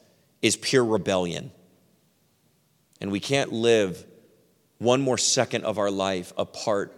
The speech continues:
from the body of Christ. So if you're a part of a local church, God bless you. Keep going. If you're a part of an unhealthy church, you got two options. You can either do your best to help it get healthy or leave.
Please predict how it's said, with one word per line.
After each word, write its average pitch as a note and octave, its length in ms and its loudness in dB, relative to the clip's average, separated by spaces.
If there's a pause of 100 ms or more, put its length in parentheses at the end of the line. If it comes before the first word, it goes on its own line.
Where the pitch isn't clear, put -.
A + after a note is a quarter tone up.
(220)
from F#2 380 -4 (220)
the G2+ 80 -4
body F2 400 -4
of E2 120 -12
Christ. - 540 -10 (1400)
So - 180 2
if G#2+ 100 0
you're D#3 200 4
a - 60 6
part C3 300 4
of C3 60 -4
a C3 40 -2
local B2+ 280 0
church, - 340 -2
God A#2+ 220 0
bless A2 300 -2
you. C3 260 -2
Keep - 240 -4
going. F#2 360 -4 (520)
If F#2+ 140 -4
you're C3+ 140 4
a B2 40 2
part C#3 200 6
of A2+ 60 0
an A#2+ 80 2
unhealthy B2 420 2
church, A2+ 440 0 (240)
you F#2+ 80 -6
got G#2+ 140 6
two C3+ 180 4
options. A2 380 4
You G2+ 80 -4
can A2 100 0
either A2 180 2
do G2+ 160 -2
your C#3 160 2
best B2+ 260 2
to A#2+ 60 0
help A2 180 4
it F#2+ 100 -4
get A#2+ 160 6
healthy C3 320 4
or A#2 160 4
leave. G2+ 440 0